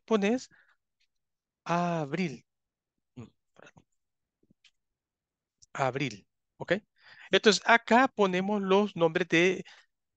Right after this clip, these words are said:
valga la redundancia, de los nombres ya sea de mes y producto. Y aquí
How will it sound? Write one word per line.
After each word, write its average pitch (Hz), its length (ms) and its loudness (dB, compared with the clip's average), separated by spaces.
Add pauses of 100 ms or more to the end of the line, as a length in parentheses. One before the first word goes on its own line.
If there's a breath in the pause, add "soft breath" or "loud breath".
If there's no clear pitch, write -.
valga 151 260 4
la 165 60 2
redundancia, 175 500 2
de 180 80 2
los 147 140 -4
nombres 143 320 -6
ya 143 100 2
sea 139 220 0
de 131 120 -2
mes 135 300 -4
y 151 80 -8
producto. - 600 -6
Y 220 180 2
aquí 214 720 2